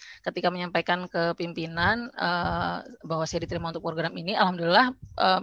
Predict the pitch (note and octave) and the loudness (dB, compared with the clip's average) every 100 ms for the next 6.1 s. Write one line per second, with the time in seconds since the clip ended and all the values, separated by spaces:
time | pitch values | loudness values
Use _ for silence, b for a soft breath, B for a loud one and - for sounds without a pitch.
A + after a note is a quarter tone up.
0 | - F#3+ F#3 - E3+ F3+ G#3 C#4 B3 G#3 | -2 -2 0 0 0 2 2 0 4 6
1 | G3+ G3 F#3 - A3 G3 F3 G#3 B B | 6 2 -2 -2 -2 4 4 2 B B
2 | B - - F3+ - F3+ F3+ F3+ F#3 F3+ | B -6 4 4 4 2 4 4 4 0
3 | F3 E3+ E3+ F3 A3+ G3 F3+ - _ F3+ | 0 0 2 2 0 -4 -8 -12 _ -2
4 | E3+ A3 F#3 F3+ E3+ F3 E3+ D#3+ E3+ E3 | 0 0 -2 -2 -2 -2 -2 -2 -4 -4
5 | - F3 - F3+ F3 E3 F3 F3 F3 A3 | -4 -6 -6 -8 0 0 0 0 2 2